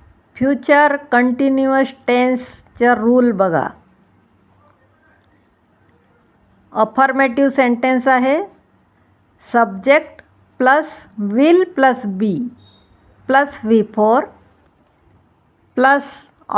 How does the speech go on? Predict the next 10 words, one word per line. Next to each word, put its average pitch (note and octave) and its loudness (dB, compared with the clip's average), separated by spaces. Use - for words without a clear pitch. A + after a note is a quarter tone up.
object. F3 -2
नकारार्थी C4 0
वाक्य, C4+ 2
subject G#3 0
plus C#4+ 0
will A#3 4
plus D#4 0
not A#3+ 2
plus E4 0
be G3 0